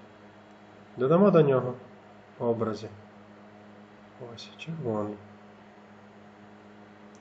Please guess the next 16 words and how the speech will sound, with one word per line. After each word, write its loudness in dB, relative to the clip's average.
Трошки -4
ближче, 2
щоб -4
на 0
всю -2
камеру, -2
трошки -8
далі. 0
Ось -12
так. -14
Дивимося, 6
одразу 4
видно, 4
як 4
система -2
реагує. 0